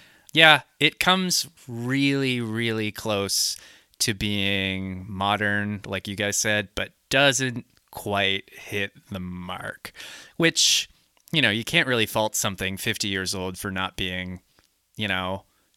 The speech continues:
fifty years better. But no, it's a pretty good movie. And, like,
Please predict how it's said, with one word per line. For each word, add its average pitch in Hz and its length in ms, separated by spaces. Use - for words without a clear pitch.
fifty - 440
years 98 540
better. 92 640
But 117 320
no, 190 320
it's - 160
a 175 60
pretty 165 180
good 131 160
movie. 104 480
And, 160 100
like, 175 240